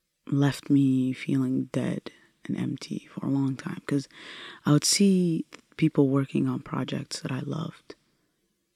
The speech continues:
but I was too scared to actually start working on them because I knew this voice would be activated that would continue to tell me, "You could have done that better. You could have done that better,"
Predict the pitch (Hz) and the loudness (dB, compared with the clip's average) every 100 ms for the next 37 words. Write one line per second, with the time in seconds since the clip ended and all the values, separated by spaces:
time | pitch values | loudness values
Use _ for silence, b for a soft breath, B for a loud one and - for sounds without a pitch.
0 | _ _ _ 139 127 - 131 - 67 - | _ _ _ -4 -4 -2 -4 -2 -4 -6
1 | - - - - 50 - - - - _ | -6 -6 -6 -4 -4 -4 -6 -14 -20 _
2 | _ _ _ - - - 120 - - - | _ _ _ -18 -8 -6 -6 -6 -6 -6
3 | - - - - - 139 127 147 151 - | -6 -4 -6 -6 -4 -4 -2 -6 -4 -6
4 | - - _ _ b b b b b b | -6 -10 _ _ b b b b b b
5 | - 147 135 131 143 147 147 139 135 139 | 4 4 4 4 8 10 10 8 4 -4
6 | 135 135 135 - - - - - - - | -4 -2 0 0 -4 -4 -4 -4 -6 -8
7 | - - - - _ _ _ _ _ _ | -8 -8 -10 -14 _ _ _ _ _ _
8 | _ _ - 143 123 - 135 - 131 - | _ _ -4 -4 -2 -2 -2 0 0 -2
9 | - 131 139 135 143 - - - 170 170 | -4 -2 -2 -4 -6 -8 -8 -4 -4 -4
10 | - - - - - 151 135 135 123 - | -6 -14 -14 -10 -2 0 0 -4 -10 -16
11 | - - - - | -18 -20 -20 -20